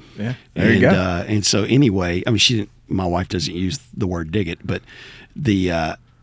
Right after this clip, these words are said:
Speaker 2: anyway, so since that time, I've shaved one time, and my kids cried.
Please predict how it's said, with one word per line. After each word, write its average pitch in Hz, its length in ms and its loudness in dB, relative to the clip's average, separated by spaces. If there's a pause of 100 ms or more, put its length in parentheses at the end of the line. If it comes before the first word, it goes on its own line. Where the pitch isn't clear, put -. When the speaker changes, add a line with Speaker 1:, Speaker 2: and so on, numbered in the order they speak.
(280)
Speaker 2:
anyway, 104 380 2
so - 180 2
since 220 240 4
that - 160 2
time, 127 200 2
I've 117 160 2
shaved 113 400 4
one 143 260 4
time, 151 320 2
and 104 100 2
my 107 120 -2
kids - 280 -2
cried. - 400 -4